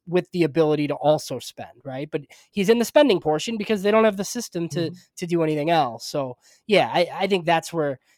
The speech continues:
Speaker 1: the issues come in. I mean, any team that signs him kind of wants it to be long-term to spread that hit out,
Speaker 2: Mm-hmm.
Speaker 1: but now these concerns are there, so it does make it, uh, a little bit interesting. Kinda sucks for the guy, but, you know,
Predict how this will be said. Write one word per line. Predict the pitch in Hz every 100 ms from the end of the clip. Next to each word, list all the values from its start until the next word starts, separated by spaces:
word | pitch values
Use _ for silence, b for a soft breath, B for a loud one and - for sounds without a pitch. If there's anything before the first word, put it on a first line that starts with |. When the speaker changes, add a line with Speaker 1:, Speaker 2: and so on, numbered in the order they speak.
| -
Speaker 1:
the | 165
issues | 170 - 143
come | - 131
in. | 104
I | 151
mean, | 151 139 b b
any | 190 233
team | - 240 220
that | 156
signs | - 208 226 208
him | 160 135
kind | - 202 240
of | 160
wants | 131 151 208 180
it | 156
to |
be | 151
long-term | 147 151 143 135 190 170 135
to |
spread | - - 151
that | 131 110 -
hit | 381
out, | 175 127 165 - _ _ _ _ _ _
Speaker 2:
Mm-hmm. | 135
Speaker 1:
but | 359 226 233
now | 190 202
these | 202 208 -
concerns | 180 160 254 285 226
are | 160
there, | 139 135 123
so | - 160
it | 151
does | 196 175
make | 170 160
it, | 160 139
uh, | 135 131 131 127 _ _
a | 143
little | 170
bit | 156
interesting. | 147 151 - - 127
Kinda | 123 208 185
sucks | - 160 -
for | -
the | 113
guy, | 113 110 127
but, | 127 117 _ _ _
you | 147
know, | 147